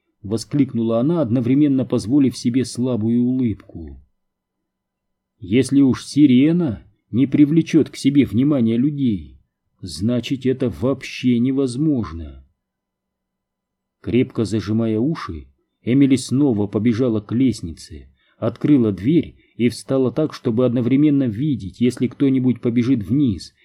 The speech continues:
и наблюдать за указателем этажей лифта. Вдруг кто-то решит воспользоваться им, чтобы спуститься на первый этаж.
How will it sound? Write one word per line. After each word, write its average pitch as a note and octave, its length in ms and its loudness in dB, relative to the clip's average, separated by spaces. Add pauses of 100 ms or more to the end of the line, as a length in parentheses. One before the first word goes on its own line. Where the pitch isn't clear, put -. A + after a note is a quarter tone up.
(180)
и A#2 120 0
наблюдать A#2+ 720 0 (260)
за G2+ 180 0
указателем B2+ 760 0
этажей B2+ 300 -2
лифта. G#2+ 720 -2 (280)
Вдруг D#3 420 -2
кто-то C3 260 -2
решит C3+ 340 -2
воспользоваться A2+ 800 -2
им, C#3+ 180 0
чтобы A#2 300 -4
спуститься C#3 720 -4
на B2+ 120 -2
первый A#2+ 360 2
этаж. B2+ 540 -8